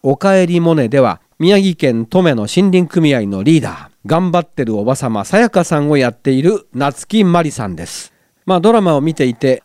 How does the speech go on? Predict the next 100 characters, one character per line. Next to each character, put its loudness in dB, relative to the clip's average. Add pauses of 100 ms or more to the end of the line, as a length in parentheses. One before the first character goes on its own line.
あ -2
あ 2
い 0
う 0
派 -4
手 2
な 2
お 0
ば 0
さ -4
ん -2
は、 -4
そ 0
ん 0
な 2
田 0
舎 -2
に 0
は -2
ま 0
ず -4
い -6
な 2
い 0
だ 0
ろ 0
う -2
な 0
と -2
は 2
思 2
う 0
ん -2
で -6
す -16
け -8
ど -8
も、 0 (240)
そ -2
れ 4
で 2
も 2
夏 -2
木 -2
マ 2
リ 0
さ 0
ん -2
の -2
キ -4
ャ 2
ラ 2
ク -20
タ 0
ー -
に 0
は -2
合 -2
っ -6
て -4
る 2
ん 0
じ 0
ゃ 2
な 2
い 0
か -4
な 0
っ -20
て -6
感 -2
じ -4
で 2
見 -2
て -2
い -4
ま -10
す。 -12 (540)
夏 -2
木 0
マ 2
リ -4
さ -6
ん、 -14
千 0
九 0
百 -2
五 2
十 0
二 0
年、 -4
昭 2
和 4
二 0
十 0
七 -6
年 -6
の -10
五 2
月、 -2